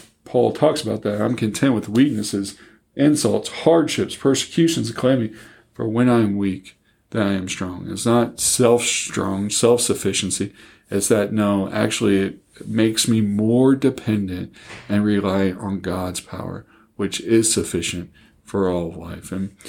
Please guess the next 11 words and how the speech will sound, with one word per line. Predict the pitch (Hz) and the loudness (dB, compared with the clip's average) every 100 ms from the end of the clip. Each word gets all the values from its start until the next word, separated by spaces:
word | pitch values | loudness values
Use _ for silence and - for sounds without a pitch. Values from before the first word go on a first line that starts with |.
| - - _ - | -20 -20 _ -2
um, | 110 104 98 | 0 0 0
so, | - 156 | 2 2
you | 156 147 | 2 2
know, | 160 135 139 151 | 2 2 0 0
I | |
mean, | 135 143 139 139 - - - | 4 4 4 2 -6 -14 -6
Lee, | 127 131 | 2 2
we | 123 127 117 - - | 4 2 0 -10 -10
can | - | -8
talk | 127 120 113 | 0 0 2
about | 117 110 - | 2 2 0